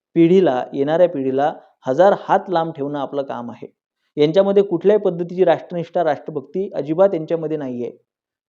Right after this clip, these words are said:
यांच्यामध्ये कुठल्याही पद्धतीने जाणीव, संवेदनशीलता यांच्यामध्ये शिल्लक उरलेली नाहीये. पैसा फेक, तमाशा देख, पैशाच्या तलावर नाचणारे हे जे भडवे आहेत, यांच्या, यांच्यावर काय बोलावं मला समजत नाही.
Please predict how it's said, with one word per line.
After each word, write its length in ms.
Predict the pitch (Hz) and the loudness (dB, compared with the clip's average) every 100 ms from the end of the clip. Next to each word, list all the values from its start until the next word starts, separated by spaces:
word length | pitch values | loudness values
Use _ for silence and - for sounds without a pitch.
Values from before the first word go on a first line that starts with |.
| _ | _
यांच्यामध्ये 920 | 147 151 175 196 196 - 151 147 165 196 - _ _ _ | 0 2 2 0 0 -6 -8 -4 -4 -4 -8 _ _ _
कुठल्याही 320 | 156 175 196 | -6 2 4
पद्धतीने 640 | 202 180 165 170 180 185 156 | 4 -2 -4 -6 -6 -6 -4
जाणीव, 320 | 143 156 180 | -4 -4 -6
संवेदनशीलता 720 | 160 151 160 180 156 156 156 | -6 -4 -4 -4 -6 -4 -2
यांच्यामध्ये 440 | 156 151 165 165 | -4 -4 -6 -6
शिल्लक 380 | 156 151 170 175 | -6 -2 -2 -2
उरलेली 300 | 151 147 147 | -6 -6 -6
नाहीये. 340 | 143 127 135 156 | -8 -8 -6 -6
पैसा 480 | - 143 139 185 | -4 -4 -2 -4
फेक, 320 | 185 160 165 - | -4 -6 -8 -8
तमाशा 320 | 147 147 143 | -10 -8 -8
देख, 180 | 151 147 143 | -6 -6 -6
पैशाच्या 340 | 143 139 160 160 | -10 -8 -10 -8
तलावर 360 | 160 143 151 | -4 -4 -4
नाचणारे 420 | 135 127 190 190 | -6 -10 -8 -6
हे 160 | 139 131 | -6 -6
जे 80 | 151 | -8
भडवे 320 | 131 131 156 | -4 0 2
आहेत, 200 | 117 113 - _ _ _ _ _ _ _ _ _ _ | 0 -6 -12 _ _ _ _ _ _ _ _ _ _
यांच्या, 540 | 143 147 156 190 202 226 - - _ _ _ _ _ _ | 2 2 2 4 4 4 -2 -20 _ _ _ _ _ _
यांच्यावर 320 | 160 165 220 220 | -4 2 2 2
काय 240 | 190 214 | 2 4
बोलावं 320 | 196 185 180 | 6 6 6
मला 160 | 170 147 | 2 -2
समजत 380 | 139 127 110 | -4 -10 -12
नाही. 120 | - | -14